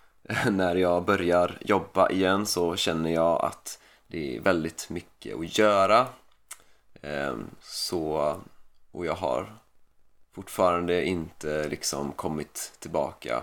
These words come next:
hem, utan jag är fortfarande i Sverige på besök. Ehm, men ja, <laughs> det är som det är. Ehm, när man har eget företag så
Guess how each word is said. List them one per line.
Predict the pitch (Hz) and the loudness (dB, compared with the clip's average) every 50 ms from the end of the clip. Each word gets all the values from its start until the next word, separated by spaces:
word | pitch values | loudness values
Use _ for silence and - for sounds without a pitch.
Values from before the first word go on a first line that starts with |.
| - - | -4 -2
hem, | 107 82 80 90 101 101 | 0 0 0 0 -2 -4
utan | 95 82 - - 82 82 80 | -4 -6 -6 -6 -6 -4 -4
jag | 73 76 78 | -2 -2 -4
är | 76 | -4
fortfarande | - - - - - - 82 85 82 80 80 76 | -6 -10 -14 -10 -6 -4 -4 -2 -2 -4 -4 -4
i | 73 80 - - - | -6 -6 -8 -10 -8
Sverige | - - - 113 110 110 110 113 110 110 110 113 110 - - - - - - _ _ | -8 -4 0 2 2 2 2 0 0 2 0 0 -4 -8 -16 -20 -20 -20 -20 _ _
på | - - | -12 -10
besök. | - - - - - - 110 107 110 117 120 - - - - - _ - - - - - - - - | -10 -6 -2 0 2 4 4 4 4 2 -2 -6 -14 -14 -14 -16 _ -20 -20 -20 -20 -20 -20 -20 -16
Ehm, | - 78 78 76 76 76 80 82 | -10 -6 -4 -2 -2 -2 0 0
men | 85 92 92 92 | 0 2 2 4
ja, | 92 90 87 87 87 - - _ _ _ _ _ _ | 4 4 4 2 0 -6 -16 _ _ _ _ _ _
<laughs> | _ - 101 98 104 113 80 | _ -8 -8 -6 -4 -6 -6
det | 82 98 98 | -4 -4 -4
är | - | -4
som | 92 - - 82 85 87 | -4 -4 -6 -6 -6 -6
det | 85 87 | -4 -4
är. | 87 - - - - - - - - - - - _ _ _ - | -4 -6 -6 -10 -18 -20 -20 -20 -20 -20 -20 -20 _ _ _ -12
Ehm, | 80 80 78 80 80 80 95 101 - - _ _ | -10 -8 -8 -8 -8 -8 -10 -12 -18 -20 _ _
när | - 85 90 85 80 87 | -10 -4 -2 0 0 0
man | 90 87 87 85 | 0 0 -2 -2
har | 87 - 101 92 82 78 82 - - - - _ _ | -4 0 2 2 4 4 2 0 -4 -12 -18 _ _
eget | - 92 82 76 85 - - | -2 -2 -2 -2 -4 -6 -8
företag | - - - - 101 82 87 - - 95 82 78 78 - | -10 -6 0 2 2 2 2 0 0 0 0 0 0 -4
så | - - 87 80 76 76 85 | -2 -2 0 -2 -2 -4 -6